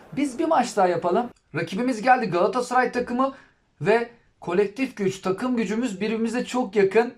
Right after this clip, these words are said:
Kadrosunu da merak ettim. Güçlü bir kadroya karşı oynayacağız. Kepa formsuz. Yedek kaleci de formsuz. Böyle başlayalım. Oyuncu değiştirmeyelim. Kadroyu hiç değiştirmeden.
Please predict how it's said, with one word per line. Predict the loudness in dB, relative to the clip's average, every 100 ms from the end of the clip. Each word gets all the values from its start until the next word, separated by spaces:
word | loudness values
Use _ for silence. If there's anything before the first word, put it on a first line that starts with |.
| _
Kadrosunu | 0 0 -2 -4 -2
da | 2
merak | 6 4 4
ettim. | -2 -4 -4 -2
Güçlü | -4 -4 -6
bir | 0
kadroya | 0 4 4
karşı | 4 0 2
oynayacağız. | 0 0 2 4 4 -2 _ _ _ _ _ _ _ _ _ 0
Kepa | 2 4 2
formsuz. | 2 0 -2 0 -2 -2 -10 -4
Yedek | 0 0 0
kaleci | 0 0 0
de | 0 4
formsuz. | 2 2 2 0 0 -8 _ _ _ _ _ _ _ _ _ _ _ _ _ _ _ _ _ _ _ _ _
Böyle | -2 2 4 6
başlayalım. | 6 4 2 2 4 0 -4 -6
Oyuncu | 2 2 2 -2
değiştirmeyelim. | -2 -2 -4 0 0 0
Kadroyu | 2 2 4 2 0
hiç | -4 -6
değiştirmeden. | -4 -4 -2 0 2 2 2